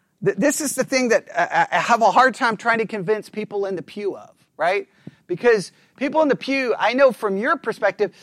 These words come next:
you don't really care a lot of times what's going on in the greater world of Christianity. You just don't care, right?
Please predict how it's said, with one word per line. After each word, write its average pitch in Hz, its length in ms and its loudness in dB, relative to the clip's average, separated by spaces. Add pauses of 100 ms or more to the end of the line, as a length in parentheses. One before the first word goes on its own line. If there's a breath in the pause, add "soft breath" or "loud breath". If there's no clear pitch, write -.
(340 soft breath)
you 294 160 4
don't 381 160 6
really 269 240 4
care 262 320 6
a 214 60 6
lot 208 180 6
of 196 100 2
times 190 340 2
what's 214 180 -2
going 208 300 0
on 190 160 4
in 180 100 -4
the 165 60 -2
greater 190 420 -4
world 170 300 -6
of 147 60 -14
Christianity. 143 800 -18
You 226 120 -6
just 214 200 -8
don't 185 160 -6
care, - 400 -16
right? 185 280 0